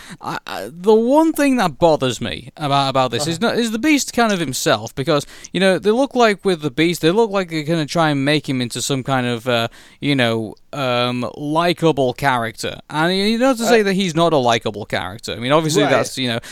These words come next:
Speaker 1: but in, in the, in the cartoon, he looked monstrous. You know, it's like, you know,
Speaker 2: Like,
Speaker 1: there was,
Speaker 2: kinda
Speaker 1: there, there,
Speaker 2: scary.
Speaker 1: yeah, there looked like there was something to be afraid of. While in this, he, he just kinda looks like they're trying to make him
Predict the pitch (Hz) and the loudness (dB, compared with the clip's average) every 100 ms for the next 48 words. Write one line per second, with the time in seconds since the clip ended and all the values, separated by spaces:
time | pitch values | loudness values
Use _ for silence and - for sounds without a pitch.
0 | - 180 220 208 247 180 - 226 247 233 | -2 2 4 4 2 -2 2 4 4 2
1 | 214 - - 214 226 208 196 180 190 170 | 0 0 -4 -2 0 0 0 0 2 2
2 | 165 - 165 226 247 - - _ 190 254 | 0 2 2 2 -2 -6 -20 _ 2 4
3 | 311 302 233 156 - 127 160 190 - 104 | 6 6 4 4 -2 2 4 2 -4 -8
4 | - - - - 151 139 135 143 147 147 | -8 -12 -12 -2 0 2 2 0 0 -2
5 | 185 170 165 151 185 156 147 190 113 120 | 2 4 4 4 2 2 0 -2 -2 -8
6 | 196 240 - - - 226 226 285 - 233 | 2 2 2 -6 2 2 4 2 4 2
7 | 175 180 170 - 175 165 160 135 156 139 | 4 2 2 0 -2 -2 -4 -2 -2 0
8 | 135 131 - 143 127 147 143 127 117 113 | 0 0 -2 -4 -6 0 2 2 0 -4
9 | 131 147 147 143 139 - 156 151 147 127 | 2 4 6 4 2 -2 0 0 -2 2
10 | 202 233 - - - - - _ - 240 | 4 4 0 -8 -20 -20 -20 _ -4 -2
11 | 233 190 - 247 - - - 202 220 202 | -2 -6 -10 -10 -10 -12 -10 -8 -6 -2
12 | 285 - 302 262 175 208 196 - 190 156 | -2 0 2 2 4 2 0 0 0 0
13 | 143 156 151 175 180 180 - 165 151 143 | 0 0 0 -2 0 -2 0 2 4 4
14 | 131 123 95 143 156 143 - 143 127 127 | 2 -2 -4 -2 0 -2 -4 -2 0 0
15 | 123 120 | -4 -6